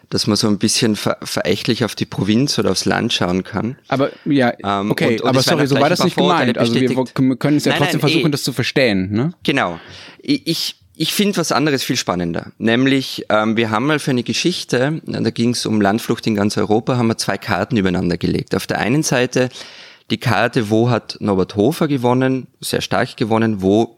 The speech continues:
Speaker 1: Alexander Van der Bellen. Und auf die andere Karte war, äh, die Landflucht. Also wo schlägt die Landflucht in Österreich am stärksten zu? Und das Interessante ist, die Karten sind deckungsgleich.
Speaker 2: Mhm.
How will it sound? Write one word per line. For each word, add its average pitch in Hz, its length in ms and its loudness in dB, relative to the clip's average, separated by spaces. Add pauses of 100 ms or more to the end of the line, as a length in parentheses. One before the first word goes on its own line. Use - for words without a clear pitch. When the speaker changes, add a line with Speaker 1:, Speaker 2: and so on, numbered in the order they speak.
Speaker 1:
Alexander 92 480 0
Van 90 120 0
der 85 80 0
Bellen. 78 440 -4 (320)
Und 113 560 2 (240)
auf 113 220 -2
die - 180 0
andere 151 380 2
Karte 123 640 -2
war, 104 540 2 (300)
äh, 101 260 2
die 107 120 0
Landflucht. - 720 -4
Also 95 260 0
wo 120 200 4
schlägt 113 380 0
die 123 60 2
Landflucht 98 520 0
in 98 60 4
Österreich 98 440 0
am 98 100 -2
stärksten 87 480 -2
zu? 90 260 2 (320)
Und 113 120 0
das 117 120 2
Interessante 120 480 0
ist, 117 100 0
die 117 60 -2
Karten 113 300 -2
sind 175 200 -2
deckungsgleich. - 840 -6
Speaker 2:
Mhm. 117 280 2